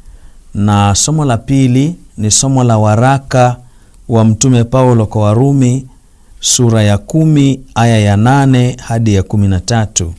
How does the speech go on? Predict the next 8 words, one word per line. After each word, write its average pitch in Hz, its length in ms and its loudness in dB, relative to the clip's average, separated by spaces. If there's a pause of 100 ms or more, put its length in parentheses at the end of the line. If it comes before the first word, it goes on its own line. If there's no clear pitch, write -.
(720)
Na 95 720 0 (200)
somo 147 360 -2
la 131 120 2
Injili 131 680 2 (560)
ni 110 380 0
Injili 113 440 2
ya 110 100 2
Luka, 117 600 -2